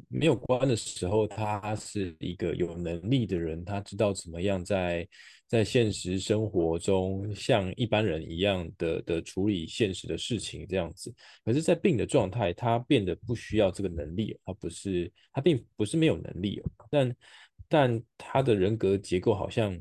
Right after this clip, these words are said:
让他不再需要，好像进入这种状态，他就，呃，不用跟现实有关联，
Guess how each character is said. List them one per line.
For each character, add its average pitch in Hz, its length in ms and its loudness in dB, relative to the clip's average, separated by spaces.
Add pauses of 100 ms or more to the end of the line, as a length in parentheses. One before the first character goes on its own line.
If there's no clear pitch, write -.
(100)
让 123 160 2
他 117 100 2
不 - 160 -4
再 147 160 4
需 104 320 -4
要， 87 300 4
好 90 100 -4
像 107 140 0
进 113 160 -2
入 107 120 0
这 113 140 0
种 87 220 -4
状 101 240 2
态， 98 240 0
他 98 160 -2
就， 92 360 2 (360)
呃， 95 180 0
不 95 140 0
用 110 180 6
跟 104 480 0
现 110 240 2
实 95 220 -6
有 73 400 0 (260)
关 131 260 4
联， 117 200 4